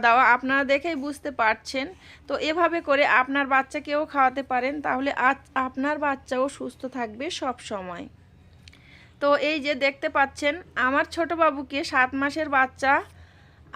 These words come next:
আর সবাই দেখে কি বলে জানেন, অনেকেই বলেন এটা দশ মাসের, এটা এগারো মাসের বাচ্চা, অনেকে বলে এক বছর হয়ে গেছে। বাচ্চাদের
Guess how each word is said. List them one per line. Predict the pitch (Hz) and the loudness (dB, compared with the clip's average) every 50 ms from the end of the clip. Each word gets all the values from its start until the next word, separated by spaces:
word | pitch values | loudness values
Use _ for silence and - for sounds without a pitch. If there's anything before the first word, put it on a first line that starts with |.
| 226 233 | 4 6
আর | 226 233 233 - 294 | 6 4 4 2 0
সবাই | 285 277 285 311 320 254 285 | 0 2 4 2 2 4 2
দেখে | 277 285 285 - 320 320 320 - | 0 0 0 -2 -6 -6 -6 -6
কি | 285 294 269 269 | -6 -2 0 2
বলে | 262 254 254 262 262 262 | 2 2 2 0 2 4
জানেন, | 254 254 262 294 285 247 240 254 - - 277 | 4 4 4 2 0 0 -4 -6 -2 0 0
অনেকেই | 294 302 320 311 320 311 311 277 269 | 2 2 0 -2 -4 -6 -4 0 2
বলেন | 262 240 247 254 262 - 247 | 4 4 4 4 2 0 -2
এটা | 247 269 254 233 247 | -2 -2 -2 0 2
দশ | 247 269 - - 269 | 2 2 0 0 -2
মাসের, | 254 254 262 - 285 294 269 240 | -2 -2 -2 -4 -4 -4 -4 -4
এটা | 247 247 254 240 233 | -4 -2 -2 0 0
এগারো | 226 233 240 247 277 277 277 | 0 0 0 0 0 0 0
মাসের | 254 254 254 - 247 240 233 226 | 0 -2 -2 -4 -4 -2 0 0
বাচ্চা, | 214 220 - - - 254 254 285 - 247 | 0 0 -2 -4 -2 -2 0 0 0 -2
অনেকে | 247 254 269 262 294 277 254 | -2 -2 -4 -4 -4 -4 -2
বলে | 226 226 240 226 226 214 | -2 0 2 2 2 2
এক | 220 - 233 | 2 0 -4
বছর | 233 226 - 269 254 254 | -4 -4 -4 -6 -6 -6
হয়ে | 262 220 214 208 214 | -4 -6 -6 -4 -4
গেছে। | 196 208 208 - - 277 311 427 - _ _ _ _ _ - - - - - _ - - | -4 -4 -4 -4 -4 -2 -2 -4 -6 _ _ _ _ _ -20 -20 -20 -20 -20 _ -10 -2
বাচ্চাদের | 262 294 285 294 294 - - 330 330 294 359 359 | 2 4 4 4 4 2 2 2 2 2 2 0